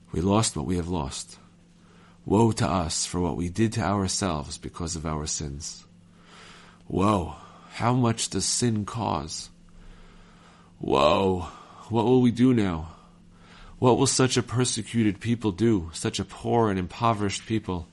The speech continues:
such a tormented and tortured people,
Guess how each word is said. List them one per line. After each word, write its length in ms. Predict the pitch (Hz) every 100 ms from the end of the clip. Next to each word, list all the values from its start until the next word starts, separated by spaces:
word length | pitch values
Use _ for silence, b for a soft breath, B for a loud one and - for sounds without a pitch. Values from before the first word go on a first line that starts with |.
| B B B B -
such 240 | - 131
a 60 | 127
tormented 640 | 127 117 117 131 127 107
and 120 | 98
tortured 540 | 95 - 123 117 101 82
people, 460 | 95 85 85 82